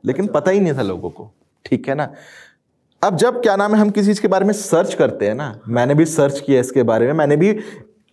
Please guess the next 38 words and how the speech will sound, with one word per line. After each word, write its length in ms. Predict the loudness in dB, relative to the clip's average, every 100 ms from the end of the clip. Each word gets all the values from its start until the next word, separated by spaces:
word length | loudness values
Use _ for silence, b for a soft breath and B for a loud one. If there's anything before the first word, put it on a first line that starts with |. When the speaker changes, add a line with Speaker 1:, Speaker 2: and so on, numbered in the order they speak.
| -2
Speaker 1:
ऐसा 220 | 0 2
नहीं 120 | 0
कि 60 | 2
मुझे 200 | 2 2
पता 260 | 0 0 -2
था, 320 | -4 -10 -14 b b
मैंने 220 | 0 2
भी 100 | 2
कुछ 240 | 0 0 2
YouTube 280 | 2 2 2
पे 80 |
वीडियोज़ 380 | 2 4 4 4
देखी, 220 | 0 0
तब 140 | 0 0
मुझे 160 | 0
पता 220 | 0 0 0
लगा 200 | -2 -2 -2
Etsy 280 | -2 -4 -4
क्या 120 | -4
है, 260 | -6 -8 -20 _ _ _
ठीक 180 | -2 -2
है। 120 | -6 -10 B B B B
इसके 260 | -4 0 0
बारे 200 | 2 2
में 80 |
मैंने 200 | 2 0
देखा, 520 | 2 0 0 -4 -4 -4
खुद 160 | -2 -2
से 220 | 0 2
काम 280 | 2 0 0
शुरू 280 | 0 0
किया। 300 | 0 -4 -8 -10 b b b b 0
मेरे 240 | 4 4
भी 220 | 4 2
Etsy 220 | 2 0 0
पे 80 |
पहले, 420 | 2 2 4 4
अ, 60 | 2